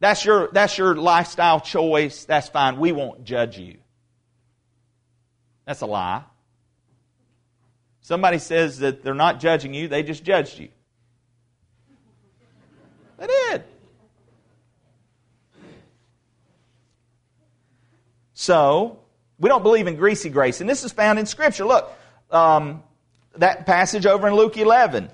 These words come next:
if you were there or you want to just stay where you're at, I can read it. That's fine. Um, but that Luke eleven, he goes on and says this about those same Pharisees that he said, "Woe to." Verse forty-three, "Woe to you, Pharisees,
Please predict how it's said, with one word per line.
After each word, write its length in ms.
if 180
you 180
were 100
there 240
or 80
you 160
want 160
to 80
just 260
stay 220
where 100
you're 120
at, 100
I 100
can 100
read 200
it. 100
That's 180
fine. 380
Um, 560
but 180
that 180
Luke 240
eleven, 320
he 100
goes 300
on 180
and 140
says 340
this 640
about 340
those 260
same 380
Pharisees 640
that 100
he 60
said, 240
"Woe 300
to." 480
Verse 200
forty-three, 720
"Woe 240
to 80
you, 160
Pharisees, 600